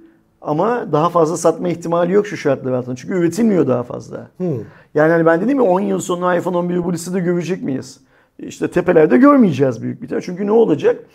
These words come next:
Speaker 1: iPhone on bir'in yerine atıyorum biz seneye iPhone on bir şu anda kaçıncı bu listede?
Speaker 2: Ee, kaç oluyor? İki, dört, altı, sekiz, dokuzuncu.
Speaker 1: Dokuzuncu.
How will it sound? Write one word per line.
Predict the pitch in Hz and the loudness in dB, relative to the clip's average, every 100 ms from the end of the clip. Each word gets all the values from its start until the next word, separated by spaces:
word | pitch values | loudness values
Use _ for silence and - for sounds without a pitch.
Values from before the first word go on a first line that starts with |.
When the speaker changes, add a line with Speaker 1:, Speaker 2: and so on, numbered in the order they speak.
| _ _ - 165 | _ _ 0 0
Speaker 1:
iPhone | 170 190 | 0 0
on | 247 269 | 2 2
bir'in | 262 220 | 2 4
yerine | 165 139 135 - - - - _ - | 2 0 -2 -6 -8 -14 -18 _ -2
atıyorum | 170 175 196 180 180 | -2 0 0 0 -2
biz | 185 | -4
seneye | 185 - 185 165 190 175 | -6 -4 -2 0 0 0
iPhone | 175 185 | 0 -4
on | 185 | -4
bir | 190 | -4
şu | - 202 | -4 -4
anda | 190 185 | -2 -4
kaçıncı | 180 190 175 202 | -8 -8 -8 -6
bu | 151 | -6
listede? | - - 131 208 349 - _ _ _ _ _ _ 120 | -8 -10 -6 -6 -6 -12 _ _ _ _ _ _ -10
Speaker 2:
Ee, | 120 117 | -8 -8
kaç | 147 143 | -8 -8
oluyor? | 120 131 160 | -6 -4 -4
İki, | 123 - 143 135 117 | -6 -8 -8 -6 -6
dört, | 139 147 147 - _ | -6 -6 -14 -20 _
altı, | 127 123 120 135 127 | -6 -4 -6 -10 -12
sekiz, | - 127 123 156 | -10 -10 -8 -6
dokuzuncu. | 135 131 123 113 104 | -6 -6 -10 -10 -2
Speaker 1:
Dokuzuncu. | 175 180 180 180 123 | 0 0 -2 -6 -8